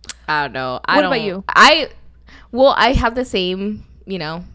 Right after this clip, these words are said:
Speaker 1: parent story. Our parents are just from a time of, like, they didn't do
Speaker 2: Right,
Speaker 1: internet.
Speaker 2: right.
Speaker 1: Like, they didn't grow up with that. So as it came,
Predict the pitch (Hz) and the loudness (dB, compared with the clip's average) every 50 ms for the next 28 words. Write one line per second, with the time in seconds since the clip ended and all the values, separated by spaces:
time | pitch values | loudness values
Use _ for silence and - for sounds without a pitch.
0 | - - - - 196 175 170 170 - - - - 180 170 165 160 160 165 - - | -14 -10 -8 -6 -4 -4 -4 -6 -8 -8 -6 -4 -2 -2 -2 -2 -2 0 2 2
1 | 196 254 - 370 370 359 370 381 381 359 - 294 294 311 302 - - 294 269 269 | 2 2 2 -2 -4 -4 -6 -8 -8 -10 -10 -10 -10 -10 -8 -8 -6 -6 -6 -4
2 | 262 254 202 202 202 202 202 190 185 185 - - - _ _ - 180 180 185 190 | -4 -2 -2 -2 -2 -4 -4 -6 -6 -8 -10 -16 -20 _ _ -10 -8 -6 -6 -6
3 | 190 185 175 170 170 170 175 170 170 - 170 175 175 160 156 160 - - 170 - | -8 -10 -10 -10 -10 -10 -10 -10 -10 -10 -10 -8 -8 -8 -10 -10 -12 -12 -8 -6
4 | 170 170 175 175 170 160 - - 170 165 160 156 156 170 - 165 - 143 147 - | -4 -2 -2 -2 -4 -6 -8 -6 -4 -2 0 0 -2 -2 -4 -4 -4 -4 -4 -4
5 | - - 180 160 - - 160 165 165 175 170 - - 190 170 160 151 143 143 143 | -4 -4 -6 -4 -2 0 0 0 0 -4 -6 -6 -6 -6 -6 -6 -6 -6 -8 -8
6 | 156 175 180 | -10 -14 -16